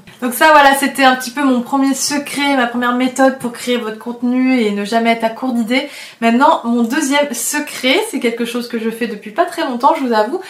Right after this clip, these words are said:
c'est de vous faire un, un Google Doc ou, euh, n'importe quel fichier Excel, euh, enfin un, un, l'idée c'est d'avoir un, vous savez, un espèce de tableau,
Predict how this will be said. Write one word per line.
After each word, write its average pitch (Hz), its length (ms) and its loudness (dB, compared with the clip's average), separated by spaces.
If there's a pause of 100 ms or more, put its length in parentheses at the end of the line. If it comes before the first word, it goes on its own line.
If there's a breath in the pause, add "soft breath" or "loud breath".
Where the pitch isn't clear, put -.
(260 loud breath)
c'est 349 460 0
de 277 80 0
vous 247 160 -2
faire 294 400 4
un, 240 260 6
un 202 460 4
Google 339 420 4
Doc 254 440 4
ou, 240 180 0
euh, 208 80 2
n'importe 302 400 2
quel 294 140 0
fichier 269 420 -2
Excel, 269 560 4
euh, 220 120 8
enfin 208 320 2
un, 190 320 2 (260 loud breath)
un, 190 260 4 (260)
l'idée 214 220 -2
c'est - 120 -8
d'avoir 196 260 2
un, 190 40 2
vous 190 80 -4
savez, 208 180 -4
un 196 100 0
espèce 208 260 -2
de 202 80 -6
tableau, 262 540 2